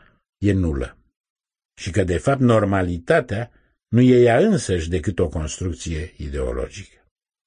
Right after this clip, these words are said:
Să nu uităm să amintim, fie și întreagăt, că metodele bolșevice au exercitat o semnificativă atracție asupra național-socialismului german.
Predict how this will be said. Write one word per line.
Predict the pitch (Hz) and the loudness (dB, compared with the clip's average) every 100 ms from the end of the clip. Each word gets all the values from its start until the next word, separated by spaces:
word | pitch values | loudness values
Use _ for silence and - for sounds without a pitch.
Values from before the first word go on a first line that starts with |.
| _ _ _ _ | _ _ _ _
Să | - 135 | 0 2
nu | 156 | 4
uităm | 131 131 131 | 2 2 0
să | 127 | 2
amintim, | 107 107 98 90 135 | 0 0 0 0 0
fie | 156 113 92 | 2 0 0
și | 90 | -2
întreagăt, | 82 92 104 117 175 - | -4 -2 -2 -2 -6 -4
că | - 120 | 0 0
metodele | 107 101 160 147 113 95 | 0 2 2 2 2 2
bolșevice | 87 87 - 85 76 78 - - - - | 0 0 -2 -4 -4 -8 -4 -4 -6 -6
au | - | 0
exercitat | 110 101 113 - 107 156 151 | 2 2 0 -2 -2 0 0
o | |
semnificativă | 120 - 110 104 101 95 104 95 190 151 | 0 0 0 0 -2 -2 -2 -2 -2 0
atracție | 104 90 107 104 - - 135 | 0 0 -2 -2 -6 -8 -6
asupra | 101 - 104 113 | -6 -6 -2 0
național-socialismului | 101 90 - 95 113 117 98 82 98 85 101 - 87 80 | 0 -2 -2 0 0 0 -2 -4 -2 -2 -4 -4 -4 -4
german. | 82 78 71 65 62 - | -4 -4 -6 -10 -12 -18